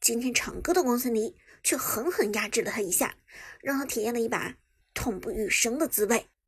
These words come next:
向来顺风顺水的白月心里显然很不平衡，他有点受不了这种落差，拿着手机的手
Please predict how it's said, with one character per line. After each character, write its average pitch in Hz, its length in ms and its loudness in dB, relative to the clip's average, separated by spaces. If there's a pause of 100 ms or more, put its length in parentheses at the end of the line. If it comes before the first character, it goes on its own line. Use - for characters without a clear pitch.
(1300)
向 285 360 0
来 247 420 0 (120)
顺 214 520 2
风 240 320 0
顺 240 300 0
水 208 140 -2
的 - 80 -8
白 - 160 -6
月 208 320 4 (320)
心 208 400 2
里 98 380 -8
显 - 260 0
然 - 80 -8
很 - 160 -12
不 - 100 -8
平 - 240 -8
衡， - 300 -10 (400)
他 233 120 2
有 202 200 4
点 185 300 -2
受 - 340 2
不 - 100 -6
了 220 160 -8
这 - 120 -4
种 - 140 -8
落 185 120 -6
差， 254 320 -2 (460)
拿 302 160 0
着 349 80 2
手 233 200 2
机 240 140 -4
的 330 100 4
手 - 400 -2